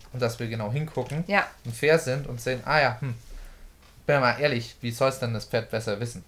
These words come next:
Speaker 2: Genau. Dann kommt noch was, mm, im, in Richtung Korrektur, habe ich mir noch aufgeschrieben.
Speaker 1: Mhm.
Speaker 2: Weil bei diesen Lernsachen ist es ja so, wir haben jetzt immer vor-, davon gesprochen, dass ein Pferd etwas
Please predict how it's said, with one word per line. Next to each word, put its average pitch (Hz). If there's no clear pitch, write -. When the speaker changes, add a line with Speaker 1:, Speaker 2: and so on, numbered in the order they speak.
Speaker 2:
Genau. 170
Dann 311
kommt 320
noch 285
was, -
mm, 240
im, 226
in 233
Richtung 233
Korrektur, 208
habe 302
ich 311
mir 302
noch 294
aufgeschrieben. 294
Speaker 1:
Mhm. 131
Speaker 2:
Weil 214
bei 214
diesen 220
Lernsachen 247
ist -
es 254
ja 247
so, 254
wir 247
haben 262
jetzt 254
immer 240
vor-, 220
davon 214
gesprochen, 220
dass 208
ein 196
Pferd 226
etwas 196